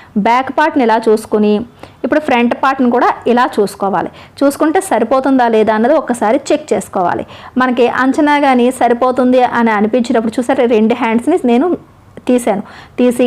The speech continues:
ఇటువైపు ఒక హ్యాండ్ పెట్టాను, అలాగే బ్యాక్ పార్ట్ పెట్టాను. ఫోల్డింగ్ కరెక్ట్గా ఫోల్డింగ్ వైపు ఉండేటట్టు బ్యాక్ పార్ట్ ఉండాలి, ఫ్రంట్ వైపు ఏమో క్రాస్ ఉండాలి, అలాగే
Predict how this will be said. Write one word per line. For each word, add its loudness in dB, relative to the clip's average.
ఇటువైపు 0
ఒక -4
హ్యాండ్ 2
పెట్టాను, 0
అలాగే 2
బ్యాక్ -2
పార్ట్ 0
పెట్టాను. 2
ఫోల్డింగ్ 2
కరెక్ట్గా 0
ఫోల్డింగ్ 2
వైపు 0
ఉండేటట్టు 0
బ్యాక్ -2
పార్ట్ -2
ఉండాలి, 2
ఫ్రంట్ 0
వైపు 0
ఏమో 2
క్రాస్ 0
ఉండాలి, 2
అలాగే 2